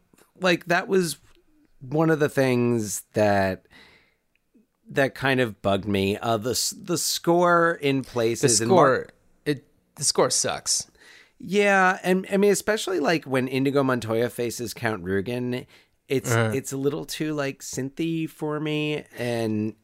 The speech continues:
Speaker 1: that
Speaker 2: It
Speaker 1: should,
Speaker 2: all
Speaker 1: that's, like,
Speaker 2: sounds
Speaker 1: a really
Speaker 2: the entire thing sounds like it's done, uh, one person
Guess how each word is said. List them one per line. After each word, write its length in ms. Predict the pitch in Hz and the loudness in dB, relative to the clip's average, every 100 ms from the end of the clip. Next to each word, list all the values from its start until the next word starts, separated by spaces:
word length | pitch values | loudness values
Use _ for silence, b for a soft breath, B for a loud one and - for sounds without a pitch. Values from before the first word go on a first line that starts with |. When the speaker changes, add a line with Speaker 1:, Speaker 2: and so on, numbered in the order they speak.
| - | -2
Speaker 1:
that 160 | 151 160 | 0 2
Speaker 2:
It 60 | |
Speaker 1:
should, 120 | 208 190 | 0 2
Speaker 2:
all 220 | 143 151 | 2 4
Speaker 1:
that's, 100 | 151 | 2
like, 100 | 240 | 4
Speaker 2:
sounds 360 | 160 147 139 - | 4 4 2 2
Speaker 1:
a 40 | |
really 400 | 110 98 90 80 - _ _ - - _ - | 2 2 0 -6 -16 _ _ -20 -20 _ -6
Speaker 2:
the 200 | 143 175 | 0 0
entire 380 | 165 202 208 180 | 0 0 0 2
thing 220 | 160 143 | 0 2
sounds 340 | - 135 120 | 2 0 0
like 160 | 123 123 | -2 -2
it's 240 | 113 - - _ | -6 -8 -12 _
done, 340 | 127 120 120 117 | -2 0 -2 -6
uh, 280 | - - - | -8 -14 -16
one 520 | - 135 120 131 135 127 | -16 -12 -2 0 0 0
person 500 | 135 120 131 123 | 0 0 -2 -4